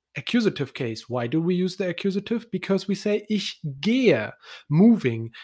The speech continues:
If there is a movement or change, like change in state, then we use after the two-way preposition an, the accusative case, den Akkusativfall bei der Wechselpräposition an in diesem Fall.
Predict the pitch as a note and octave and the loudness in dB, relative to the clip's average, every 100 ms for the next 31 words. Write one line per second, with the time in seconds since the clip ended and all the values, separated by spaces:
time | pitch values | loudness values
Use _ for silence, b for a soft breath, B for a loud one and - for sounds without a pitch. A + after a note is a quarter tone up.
0 | B B2+ - C3+ B2 - B2+ C3 D3+ E3 | B -4 2 2 2 0 0 2 2 2
1 | G#3+ B3 A#3+ B2+ - - C#3 C3 F#3+ C4 | 0 0 0 -4 -2 -2 0 2 2 2
2 | - - - A#2+ - - D#3 D3 C#3+ C3 | 0 -4 -4 -6 -6 -2 2 2 0 -4
3 | - - C3 F#3 A#3 - B B B D3 | -4 -2 2 2 0 -8 B B B 2
4 | E3 D#3+ D#3 D3+ E3 D3+ - - C#3+ D3 | 4 4 2 2 2 0 -8 -4 -2 -2
5 | - C3+ C3 - D#3+ C#3+ C#3 - - B2+ | 0 0 0 -2 2 2 2 -2 -2 -2
6 | C3 B2 C3+ _ C#3 C#3+ A#3+ B3 C3+ D#3 | -2 -4 -8 _ 0 2 2 0 0 2
7 | A#3 B3+ - E3+ E3+ - B2+ F#3+ F3+ - | 4 2 -2 -6 -6 -8 -2 0 0 -2
8 | B2+ - - A#2+ A2+ A2+ B B B D#3+ | -6 -10 -8 -4 -4 -6 B B B 0
9 | E3 - - - F#3+ C#3+ A#2+ - B2 - | 0 -2 -4 2 4 4 -2 -4 -6 -4
10 | C3 D#3 E3 B B - C#3+ D3+ C#3 C#3 | -2 0 -2 B B 2 4 6 4 2
11 | - C#3+ - C3+ C#3+ B2+ C3 - C3 - | 0 -4 -2 -2 0 0 -2 -2 -2 -4
12 | - C#3 B2+ A2+ - C#3 A#2+ A#2 A#2 C3+ | -2 0 0 -2 -4 -2 -2 -4 -6 -8
13 | C#3+ | -12